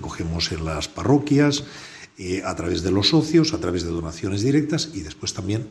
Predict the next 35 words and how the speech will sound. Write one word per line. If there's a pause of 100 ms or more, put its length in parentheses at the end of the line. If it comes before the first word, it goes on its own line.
(120)
a
través
de,
eh,
subvenciones (380)
tanto
de
la
Xunta
como
del
Concello,
como
del
I
R
P
F
del
Estado. (1000)
Eh, (800)
¿cómo
hemos
evolucionado?
Lo
principal
es
que (260)
somos, (140)
eh,
en
esta
Cáritas
interparroquial, (200)
autónomos.